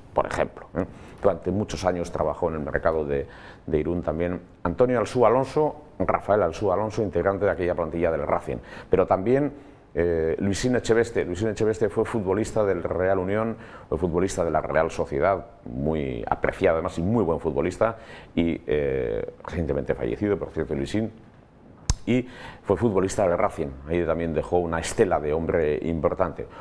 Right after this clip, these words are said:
Otro jugador interesante, Ignacio Aracama, que era un cancerbero de condiciones, eh, importantes, en un problema en la espalda,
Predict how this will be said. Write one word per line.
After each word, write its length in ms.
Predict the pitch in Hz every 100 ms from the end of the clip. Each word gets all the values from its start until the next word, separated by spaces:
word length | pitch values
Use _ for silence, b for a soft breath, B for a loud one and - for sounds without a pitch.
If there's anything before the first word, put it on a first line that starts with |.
| B -
Otro 280 | 135 135 123 113 107 98 92 82 - - -
jugador 480 | 87 87 95 90
interesante, 760 | 87 90 85 - 117 113 127 127
Ignacio 320 | 85 98 104
Aracama, 420 | 87 82 123 104 73
que 80 |
era 60 | 82
un 80 | 80
cancerbero 920 | 78 76 80 78 90 92 92 - - - -
de 520 | 80 78 76 71 67 -
condiciones, 720 | 85 76 85 90 76 - - -
eh, 320 | 76 71 69 -
importantes, 720 | 90 - 98 117 120 131 - B B B B -
en 80 |
un 100 | 117
problema 300 | 123 120 123
en 60 | 113
la 60 | 95
espalda, 520 | - 120 98 110